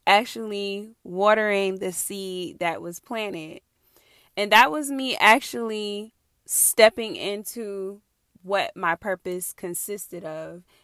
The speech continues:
And that was me being an entrepreneur. And so that was in August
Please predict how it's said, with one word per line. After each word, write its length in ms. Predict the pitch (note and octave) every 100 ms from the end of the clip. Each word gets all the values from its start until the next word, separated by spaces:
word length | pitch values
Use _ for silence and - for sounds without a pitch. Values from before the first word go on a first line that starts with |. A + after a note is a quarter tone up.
| -
And 160 | G3+
that 160 | G#3 G3
was 180 | G#3 G#3
me 180 | G3 F#3+
being 500 | F#3+ F#3 F#3 F3+ -
an 100 | F3
entrepreneur. 1080 | D3 F3 F3+ F3 F#3+ F#3+ B3 D4 F#3 F3 F3+ G3+ _ _ _ _ _ -
And 240 | A#3 B3
so 680 | - B3 A#3 A3+ G#3+ A3 A3 _ _ _ _ _ _ _ _ _ _ _
that 440 | F3+ A3 A#3+ D#4+
was 340 | D4+ D4+ C4+ B3
in 200 | A#3 A3+ -
August 680 | G3 A3 B3 B3 B3+ -